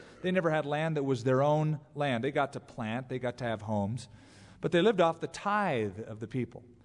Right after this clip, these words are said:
And they got to eat the offerings, the sin offering, the grain offering, the trespass offering. That was their meal. People brought it and they scarfed it. That was part of the deal. God set it up to take care of them.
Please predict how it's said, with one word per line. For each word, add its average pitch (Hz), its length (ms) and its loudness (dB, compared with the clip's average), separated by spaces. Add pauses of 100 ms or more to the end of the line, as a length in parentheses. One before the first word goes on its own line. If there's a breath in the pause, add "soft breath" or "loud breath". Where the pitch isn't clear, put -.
(180 loud breath)
And 190 140 2
they 226 80 4
got 170 220 2
to 175 120 -8
eat 160 160 0
the 190 140 2
offerings, 131 500 -2
the 120 120 -8
sin 208 240 -2
offering, 180 420 0
the 131 80 -2
grain 175 280 0
offering, 170 360 -2
the 127 100 -2
trespass 160 600 -2
offering. 131 380 -2 (360 loud breath)
That 143 140 0
was 139 140 2
their 143 160 4
meal. 208 320 0 (280)
People 131 220 -6
brought 123 300 2
it 180 100 -4
and 156 160 -6
they 131 320 -2
scarfed - 460 -4
it. - 80 -12 (800)
That 117 100 -6
was 120 140 0
part 131 220 2
of 120 100 -4
the 135 80 0
deal. 127 260 2 (200)
God 104 220 -6
set 127 200 -2
it 139 100 0
up - 240 -4
to - 80 -20
take 117 180 -6
care 131 180 -2
of 101 100 -2
them. 87 100 -8